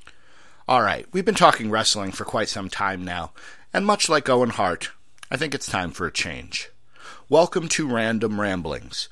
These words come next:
where your chief of staff takes a couple minutes to wander off on a topic that more than likely has absolutely nothing to do with pro wrestling. If N A I Pod can spend five minutes talking about the Power Rangers, surely I can be allowed to ramble randomly.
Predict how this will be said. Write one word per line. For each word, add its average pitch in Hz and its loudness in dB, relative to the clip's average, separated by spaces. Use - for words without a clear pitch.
where 92 -2
your 95 -2
chief - -2
of 139 -6
staff 92 -2
takes 156 -2
a - -4
couple 156 0
minutes 104 -6
to 165 -4
wander 170 0
off 98 2
on 131 2
a 139 -2
topic 123 2
that 143 -2
more 147 0
than 160 0
likely 120 0
has 113 -2
absolutely 117 -2
nothing 117 -2
to 107 -6
do 85 -4
with 107 -8
pro 135 2
wrestling. 139 0
If 127 0
N 202 4
A 202 0
I 156 4
Pod 92 0
can 107 -4
spend 107 -2
five 139 4
minutes 117 -2
talking 117 2
about 90 -4
the - -8
Power 147 8
Rangers, 78 -6
surely 110 4
I 90 2
can 95 -8
be 90 -2
allowed 80 0
to 107 -4
ramble 85 -2
randomly. 69 -6